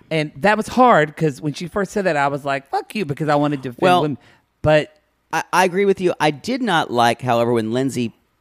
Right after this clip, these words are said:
Speaker 2: uh, Lindsay piggybacked on that and says, "You know, I can fight with guys. That doesn't mean any guy's toxic." I don't understand
Speaker 1: Yeah.
Speaker 2: toxic masculinity.
Speaker 1: That was,
Speaker 2: 'Cause
Speaker 1: I
Speaker 2: that's
Speaker 1: was
Speaker 2: the
Speaker 1: like,
Speaker 2: thing, y'all.
Speaker 1: "Lindsay, shut up."
Speaker 2: Yeah. Yeah.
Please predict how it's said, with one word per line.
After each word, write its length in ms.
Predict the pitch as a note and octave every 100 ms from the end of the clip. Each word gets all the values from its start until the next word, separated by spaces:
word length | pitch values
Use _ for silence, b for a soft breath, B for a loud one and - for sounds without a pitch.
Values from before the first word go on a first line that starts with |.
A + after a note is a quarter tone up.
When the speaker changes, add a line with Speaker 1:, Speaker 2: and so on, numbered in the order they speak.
| -
Speaker 2:
uh, 480 | - G#2+ G2+ F#2+ F#2 -
Lindsay 340 | A#2+ B2+ A#2+
piggybacked 600 | A#2 F#3 F3 D#3+ C3 B2
on 80 | B2
that 100 | A#2+
and 100 | A#2
says, 160 | - A2 B B
"You 100 | G#3+
know, 220 | G#3+ F3+ -
I 80 | A3+
can 180 | C4
fight 260 | B3+ F3 F3+
with 180 | F#3 -
guys. 340 | C3+ C#3 A2+ G2+
That 100 | D3+
doesn't 180 | F3 F3+
mean 140 | E3
any 220 | C3+ F3
guy's 340 | D#3 C3+ B2+ -
toxic." 500 | C3+ A2+ - F#2 - -
I 60 |
don't 80 | A#3+
understand 480 | A#3+ D#3 - F3 D#3+
Speaker 1:
Yeah. 100 | C3+
Speaker 2:
toxic 360 | D3+ - C#3+
masculinity. 600 | C3+ A#2+ - A2+ G#2 F#2 C3+
Speaker 1:
That 240 | E3 E3
was, 160 | D3 C3+
Speaker 2:
'Cause 100 | -
Speaker 1:
I 40 |
Speaker 2:
that's 100 | C#3+
Speaker 1:
was 60 | D#3
Speaker 2:
the 40 | E3+
Speaker 1:
like, 120 | D3
Speaker 2:
thing, 140 | C#3
y'all. 300 | G#2+ F#2 C#2
Speaker 1:
"Lindsay, 260 | C3+ C3+ B2
shut 180 | - F2+
up." 220 | A#1 - -
Speaker 2:
Yeah. 220 | B2+ A2+ - - _ _ _ _ _ _ A2
Yeah. 220 | G#2+ G#2+